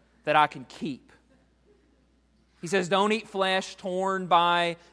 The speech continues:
beasts. Instead, throw it out to the dogs." Why? What's the reason? "You are to be consecrated to me," he says in verse thirty-one. "For Israel to dwell with God, they have to be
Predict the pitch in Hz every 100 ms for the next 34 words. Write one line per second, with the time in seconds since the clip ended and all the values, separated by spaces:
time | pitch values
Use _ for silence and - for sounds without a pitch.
0 | - 160 185 185 175 - - - - -
1 | _ _ _ _ _ _ _ _ _ _
2 | _ _ 147 - 175 165 175 165 170 160
3 | 147 160 156 147 135 151 151 156 165 175
4 | 175 180 - 170 160 170 165 175 180 -
5 | _ _ _ _ _ _ _ _ _ 165
6 | 202 233 214 208 208 165 190 190 185 175
7 | - _ _ - - 220 220 214 - 180
8 | - 175 156 139 127 117 135 _ _ _
9 | _ _ - 175 165 170 151 127 143 170
10 | 160 151 147 151 - 156 151 147 147 127
11 | 117 - _ - - 214 214 233 269 269
12 | 269 254 247 226 196 226 247 233 208 165
13 | 214 247 226 196 180 170 - - 220 240
14 | 254 254 247 208 226 220